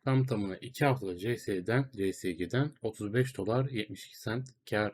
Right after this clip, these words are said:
elde etmişiz arkadaşlar. Bu videonun tam halini koyarım ben. Ee, izlemek isterseniz aşağıda link mevcut olacak.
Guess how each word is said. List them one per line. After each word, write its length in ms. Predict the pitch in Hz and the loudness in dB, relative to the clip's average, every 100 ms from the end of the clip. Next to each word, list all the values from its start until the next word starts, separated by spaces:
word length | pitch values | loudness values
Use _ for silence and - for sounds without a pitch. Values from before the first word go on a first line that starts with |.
| - | -6
elde 320 | - 92 90 | -4 -2 0
etmişiz 440 | 123 127 101 - 95 | -2 -2 -6 -6 -6
arkadaşlar. 400 | 90 92 90 - _ _ - - - - - | -6 -8 -10 -18 _ _ -20 -20 -20 -18 2
Bu 120 | 147 | 4
videonun 280 | 143 147 143 | 6 6 4
tam 280 | 135 147 131 | 4 4 6
halini 480 | 139 135 135 135 131 | 6 6 6 6 4
koyarım 460 | 117 131 127 107 | 6 6 6 4
ben. 240 | 101 127 131 - _ _ _ _ _ - _ | 0 -2 -8 -16 _ _ _ _ _ -20 _
Ee, 540 | 92 90 90 87 87 87 | -2 0 0 0 0 0
izlemek 380 | 92 92 92 - | -2 -2 -2 -4
isterseniz 680 | - 92 - 101 131 131 - | -4 -4 -2 0 0 -2 -4
aşağıda 540 | 101 - 95 90 90 - - | -4 -2 -2 0 -4 -6 -4
link 240 | 95 - 95 | -4 -2 -2
mevcut 300 | 92 110 143 | -2 0 4
olacak. 500 | 131 135 156 - | 4 4 0 -4